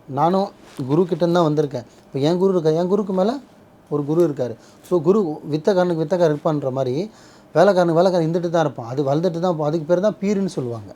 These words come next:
வாரி வாரியா வரணும், அவங்களே இருந்துட்டு இருக்க முடியாது இல்லையா? ஆனா தயவு செஞ்சு நான் நிறைய பேருக்கு சொல்ல வருது என்னன்னா, இது வந்து ஆன்மீகத்தை, நீங்க ஃபீஸ் வாங்குங்க.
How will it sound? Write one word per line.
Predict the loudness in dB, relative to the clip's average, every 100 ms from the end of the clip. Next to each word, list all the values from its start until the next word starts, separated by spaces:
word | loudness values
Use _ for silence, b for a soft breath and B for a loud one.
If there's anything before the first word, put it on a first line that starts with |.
| -20 -20 B B B B B 2
வாரி | 4 6
வாரியா | 8 8 8
வரணும், | 6 4 0 -4 -18 -20 _ -10
அவங்களே | -2 0 4 4
இருந்துட்டு | 2 -2
இருக்க | -4 -4
முடியாது | -2 -2
இல்லையா? | -4 -6 -6 B B B
ஆனா | -4
தயவு | 2 4 4
செஞ்சு | 2 0
நான் | 0 0
நிறைய | 0
பேருக்கு | 0 0
சொல்ல | 0 0
வருது | 0
என்னன்னா, | -4 -6 -8 B B
இது | -4 -2
வந்து | 0 0 2
ஆன்மீகத்தை, | 2 4 4 0 -2
நீங்க | -4 -2
ஃபீஸ் | -4 -2 0
வாங்குங்க. | 0 -2 -4